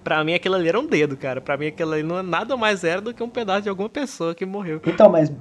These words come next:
Speaker 2: bem no começo do filme, cara, quando eles dão carona pro Salsicha
Speaker 1: <laughs> Pro Salsicha. Vai ficar, vai ficar sendo Salsicha até o final.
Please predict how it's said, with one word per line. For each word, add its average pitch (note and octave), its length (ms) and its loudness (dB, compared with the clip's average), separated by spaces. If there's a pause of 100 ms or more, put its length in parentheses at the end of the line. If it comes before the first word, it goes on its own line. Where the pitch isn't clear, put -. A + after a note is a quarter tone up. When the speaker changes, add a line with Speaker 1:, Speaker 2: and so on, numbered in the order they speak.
(240)
Speaker 2:
bem F3+ 160 6
no B3+ 100 2
começo F3 460 0
do C#3+ 100 -2
filme, E3+ 380 0
cara, B2+ 240 2
quando E3+ 600 2
eles D3+ 500 4
dão B2+ 180 2
carona A#2+ 480 0
pro A2+ 680 -6
Salsicha A#2 640 -4 (100)
Speaker 1:
<laughs> - 80 -20
Pro C4 140 -6
Salsicha. - 680 -4 (240)
Vai F3 120 0
ficar, - 280 2
vai G3+ 440 -4
ficar G#3 180 2
sendo G3 180 -6
Salsicha F#3+ 440 -2
até F#3+ 120 -6
o G3+ 60 -4
final. A3 240 -4